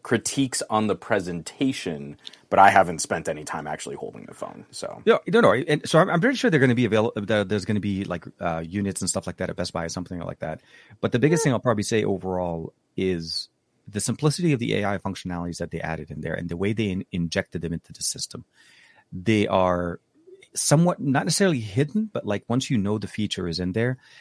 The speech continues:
Speaker 2: it becomes such an easy way to jump into it. One of them that I liked about him was the incorporation of, if you've ever used Grammarly in the past, if anybody's ever in, in the chat that watches
Speaker 1: Mm-hmm.
Speaker 2: or uses Grammarly or an A I fu-, like Bard or any kind of Chat G P T to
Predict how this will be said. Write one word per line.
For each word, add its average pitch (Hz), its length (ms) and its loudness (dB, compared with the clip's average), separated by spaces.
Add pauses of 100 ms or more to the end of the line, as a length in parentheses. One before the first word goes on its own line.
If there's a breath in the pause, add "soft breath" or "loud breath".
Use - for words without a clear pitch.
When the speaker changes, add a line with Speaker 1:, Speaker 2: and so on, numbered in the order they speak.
(240 soft breath)
Speaker 2:
it 107 140 0
becomes 101 400 -2
such - 260 0
an 104 160 -4
easy 107 240 0
way 98 140 0
to 92 100 0
jump 85 300 -4
into 87 260 -4
it. - 140 -14
One 107 200 4
of 127 80 4
them 120 120 2
that 101 100 4
I 98 80 2
liked 98 240 0
about 90 240 -2
him 90 120 -4
was 85 280 -6
the 85 320 -4
incorporation 107 640 0
of, 90 380 -2 (420 loud breath)
if 120 120 0
you've 147 100 10
ever 190 140 8
used 151 240 6
Grammarly 120 480 8
in 131 80 6
the 131 60 4
past, 131 340 2
if - 100 -4
anybody's 110 340 0
ever 107 160 -2
in, 107 180 0
in 107 100 0
the 101 80 0
chat 104 340 0
that - 100 -4
watches 101 400 2
Speaker 1:
Mm-hmm. 98 140 -6
Speaker 2:
or 98 40 -4
uses 107 340 0
Grammarly 101 380 2
or 98 80 0
an 110 80 -4
A 110 160 2
I 107 220 2
fu-, - 160 -8 (340 loud breath)
like 90 160 -2
Bard 107 420 8
or 101 120 -4
any 113 180 -2
kind 117 160 -2
of 95 80 -4
Chat 110 220 0
G 107 120 -4
P 101 100 -6
T 104 200 0 (140)
to 90 340 -2